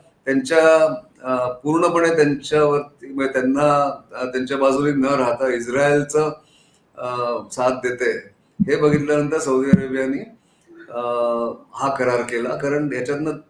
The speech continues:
दोन, अ, संदेश जातात, एक अमेरिकेला जातो आणि दुसरा इस्रायलला जातो. कारण, अ, पाकिस्तानजवळ अण्वस्त्र आहेत,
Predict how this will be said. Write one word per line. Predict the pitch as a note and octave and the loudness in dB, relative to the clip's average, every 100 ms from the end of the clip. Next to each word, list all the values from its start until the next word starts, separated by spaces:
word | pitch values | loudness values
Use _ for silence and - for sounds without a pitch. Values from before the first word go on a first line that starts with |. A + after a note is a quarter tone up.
| _ C#3 | _ -12
दोन, | D#3+ F3 E3+ D3+ C#3+ | -6 -6 -6 -8 -4
अ, | C#3 B2+ | -4 -4
संदेश | C3+ C3 B2+ B2+ | -4 -2 -2 -2
जातात, | A2 G2+ G2 | -4 -6 -6
एक | A2 - | -6 -6
अमेरिकेला | A#2+ B2 - D3+ D3+ | -4 -2 -2 0 2
जातो | D3 - D#3+ - _ _ _ _ _ | 0 0 -10 -12 _ _ _ _ _
आणि | B2 C#3 | -6 -6
दुसरा | C#3 C3 D3 D3 D3+ D3+ | -6 -6 -2 -2 -2 -4
इस्रायलला | C#3+ D3+ E3 D3+ C3 | -2 0 2 2 2
जातो. | A2+ - - _ _ | 0 -6 -16 _ _
कारण, | C#3+ D3 C3 - - A#2+ | -6 -6 -8 -14 -16 -10
अ, | B2 A#2 A2+ G#2+ _ - | -6 -4 -4 -6 _ -10
पाकिस्तानजवळ | A#2 A#2+ C#3 D#3+ D#3+ D#3+ D#3 F3 G#3 - _ _ _ _ _ - | -10 -6 -4 -2 0 0 0 0 -4 -10 _ _ _ _ _ -8
अण्वस्त्र | C#3+ D#3 F3 F3 E3 | -4 0 -2 -2 0
आहेत, | C#3+ A2+ G2 | 0 0 -6